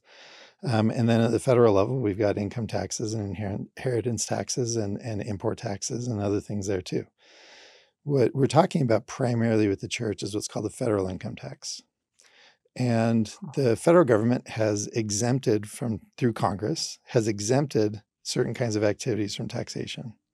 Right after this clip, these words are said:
Let me give you some examples. Homeowners associations are tax exempt.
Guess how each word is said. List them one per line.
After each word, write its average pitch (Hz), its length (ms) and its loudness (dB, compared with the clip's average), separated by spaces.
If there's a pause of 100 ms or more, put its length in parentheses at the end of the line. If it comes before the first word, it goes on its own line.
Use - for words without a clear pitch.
(680)
Let 139 80 -2
me 123 80 0
give 113 80 4
you 107 60 2
some 107 180 -2
examples. - 640 -8 (920)
Homeowners 127 420 8
associations 107 720 -4
are 107 60 -6
tax - 320 -10
exempt. - 460 -12